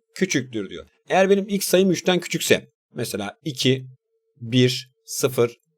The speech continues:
eksi bir, eksi iki, eksi üç fark etmez. Bunlardan herhangi birini yazdım ben buraya. Benim pay kısmım her türlü pozitif geliyor.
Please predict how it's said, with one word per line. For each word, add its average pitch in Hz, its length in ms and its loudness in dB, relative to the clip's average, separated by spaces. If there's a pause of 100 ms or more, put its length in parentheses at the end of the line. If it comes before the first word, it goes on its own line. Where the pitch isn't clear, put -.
eksi 123 380 -2
bir, 117 220 -4 (240)
eksi 127 360 -2
iki, 120 180 -2
eksi 117 220 -2
üç 107 120 -8
fark 110 220 -2
etmez. 87 240 -14 (300)
Bunlardan 196 560 4 (120)
herhangi 175 560 2
birini 170 160 2
yazdım 156 340 2
ben 151 180 4
buraya. 127 240 4 (220)
Benim 180 360 0
pay 190 280 4
kısmım 127 380 -4
her 170 280 0
türlü 190 240 -6
pozitif 131 440 0
geliyor. - 300 -14